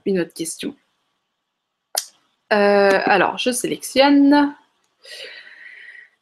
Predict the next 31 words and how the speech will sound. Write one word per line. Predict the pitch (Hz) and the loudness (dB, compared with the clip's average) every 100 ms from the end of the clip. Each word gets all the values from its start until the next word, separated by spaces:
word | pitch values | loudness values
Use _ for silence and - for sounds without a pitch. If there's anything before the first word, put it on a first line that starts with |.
| - | -2
N'est-il | 226 240 - 320 311 294 | 0 0 4 6 6 4
pas | 262 | 0
temps | 247 269 277 | 0 0 4
d'agir | 247 226 226 285 269 | 4 4 4 2 4
en | 240 | 2
conscience | 233 226 - 247 277 - | -2 -6 -2 -2 -2 -6
plutôt | 233 214 277 | -12 -4 -4
que | 269 | -4
de | 214 220 | -2 -2
s'appesantir | - 240 240 240 233 220 294 294 | 0 -2 0 0 -2 -2 -4 -2
sur | 240 | 0
notre | 214 196 | 2 2
divinité | 196 220 220 226 220 247 170 | 0 -6 0 0 2 2 2
et | 226 | 0
son | 220 202 | 0 2
devenir | 214 214 208 214 240 262 202 | 2 4 4 4 4 2 2
dans | 202 | 2
la | 202 214 220 - | 4 2 0 -4
xième | 220 - - 220 226 240 | -10 -12 -2 0 2 0
dimension ? | 214 214 202 202 - 196 185 _ - - _ _ _ | -2 -2 -2 -4 -8 -10 -10 _ -20 -20 _ _ _
Et | 233 247 - - | 2 2 0 0
pense | 247 247 | 0 0
à | 214 | -4
se | 208 214 | -4 -4
mettre | 226 226 | -4 0
à | |
la | 196 | 0
portée | 190 196 240 | 0 -2 -2
de | 208 | -2
tous | 202 233 - | -4 -8 -8
sur | - 220 - | -4 -4 -6